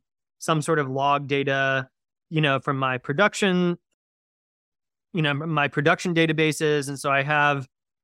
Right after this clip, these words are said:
multiple different data formats coming in from multiple different sources,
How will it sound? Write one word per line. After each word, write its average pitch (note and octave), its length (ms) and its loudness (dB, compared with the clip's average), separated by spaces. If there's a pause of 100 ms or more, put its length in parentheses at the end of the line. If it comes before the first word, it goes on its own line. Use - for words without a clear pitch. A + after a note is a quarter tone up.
(140)
multiple G3 580 0
different F3+ 480 -4 (360)
data D#3 580 2 (260)
formats D3+ 520 0
coming C#3 300 -2
in C3+ 200 -2
from C3+ 140 -8
multiple D3+ 400 -6
different C#3+ 340 -8
sources, C3 680 -8